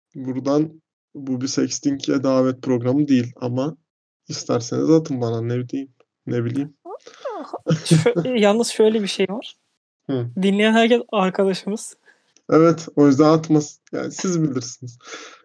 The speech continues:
Speaker 1: İ-, işler garipleşsin istiyorsanız atabilirsiniz. O size kalmış.
Speaker 2: Bakacağız artık.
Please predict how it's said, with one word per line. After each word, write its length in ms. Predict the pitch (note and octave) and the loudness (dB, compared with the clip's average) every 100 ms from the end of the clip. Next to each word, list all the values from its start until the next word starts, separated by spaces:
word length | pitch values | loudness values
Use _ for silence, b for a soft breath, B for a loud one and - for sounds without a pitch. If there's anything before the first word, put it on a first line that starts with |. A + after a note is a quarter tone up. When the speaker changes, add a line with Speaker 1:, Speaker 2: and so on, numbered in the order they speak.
| _ | _
Speaker 1:
İ-, 240 | - - D3+ | -10 0 2
işler 320 | - E3 D#3+ | 4 4 6
garipleşsin 680 | D3+ D#3+ D#3 D#3+ D#3 - | 6 4 4 2 2 0
istiyorsanız 580 | D#3 - E3 C3+ C3 C#3 | -2 0 0 0 -4 -2
atabilirsiniz. 920 | D#3 D3 D#3 C3+ A2+ A2+ - A#2+ A#2+ | -2 0 0 0 -4 -10 -12 -12 -10
O 100 | B2 A2 | -10 -12
size 300 | - C3 C#3 | -10 -8 -8
kalmış. 520 | C#3 A#2+ A#2+ A#2+ - _ _ _ _ _ _ _ _ _ - B B _ _ | -8 -8 -8 -12 -18 _ _ _ _ _ _ _ _ _ -20 B B _ _
Speaker 2:
Bakacağız 500 | A#3+ B3 - - F#3 | 0 0 0 0 2
artık. 540 | F3+ E3+ - - - | 0 -2 -10 -16 -16